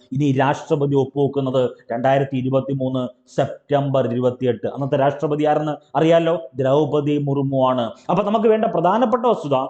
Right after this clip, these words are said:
രണ്ടായിരത്തി ഇരുപത്തിമൂന്ന് മുതൽ പതിനഞ്ച് വർഷത്തേക്ക് എന്തൊക്കെ ലോക്സഭയിലും സംസ്ഥാന നിയമസഭയിലും ഡൽഹി നിയമസഭയിലെയും എന്ത് സീറ്റുകളിൽ മുപ്പത്തിമൂന്ന് ശതമാനം വനിതാ സംവരണം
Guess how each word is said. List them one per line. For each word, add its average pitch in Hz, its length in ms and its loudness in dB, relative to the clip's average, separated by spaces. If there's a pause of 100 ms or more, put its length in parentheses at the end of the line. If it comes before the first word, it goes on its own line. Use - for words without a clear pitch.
(200)
രണ്ടായിരത്തി 208 440 2
ഇരുപത്തിമൂന്ന് 233 720 2
മുതൽ 147 320 0 (240)
പതിനഞ്ച് 240 520 2
വർഷത്തേക്ക് 165 880 0 (160)
എന്തൊക്കെ 156 460 0 (140)
ലോക്സഭയിലും 185 840 0 (120)
സംസ്ഥാന 185 580 -2
നിയമസഭയിലും 196 840 0 (200)
ഡൽഹി 202 360 4
നിയമസഭയിലെയും 160 1080 2
എന്ത് 151 480 0
സീറ്റുകളിൽ 156 800 2 (120)
മുപ്പത്തിമൂന്ന് 180 960 0
ശതമാനം 143 600 -2
വനിതാ 156 360 0
സംവരണം 143 640 -4